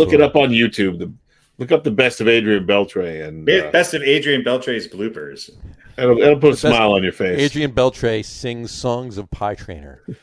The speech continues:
Speaker 2: That's
Speaker 3: So,
Speaker 2: right.
Speaker 3: the hits of Pie Traynor. So.
Speaker 2: <laughs> That's Pie Traynor.
Speaker 3: But, uh, <laughs>
Speaker 2: Pie Traynor. He's no Ron Santo, but he's close.
Speaker 3: <laughs> Exactly. Uh, Adrian,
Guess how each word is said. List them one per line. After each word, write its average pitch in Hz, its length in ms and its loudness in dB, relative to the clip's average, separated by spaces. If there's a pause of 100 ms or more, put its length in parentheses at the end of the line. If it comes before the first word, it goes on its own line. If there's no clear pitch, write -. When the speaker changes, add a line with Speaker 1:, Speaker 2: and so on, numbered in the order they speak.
Speaker 2:
That's - 340 -16
Speaker 3:
So, - 80 -14
Speaker 2:
right. - 180 -6 (440)
Speaker 3:
the - 80 -6
hits 120 240 -6
of 110 80 -10
Pie 95 200 -6
Traynor. 73 420 -8
So. - 200 -10
Speaker 2:
<laughs> - 80 -18 (200)
That's - 260 -16
Pie - 300 -10
Traynor. - 80 -20
Speaker 3:
But, 95 240 -10
uh, 90 100 -12 (920)
<laughs> - 20 -14
Speaker 2:
Pie 85 840 -4
Traynor. 151 1120 -4 (800)
He's 139 180 0
no 151 160 8
Ron 170 300 6
Santo, 170 540 4
but 95 160 0
he's 85 160 -6
close. 113 680 -6
Speaker 3:
<laughs> - 100 -20
Exactly. 101 680 -14 (840)
Uh, 92 280 -6 (180)
Adrian, 131 640 -4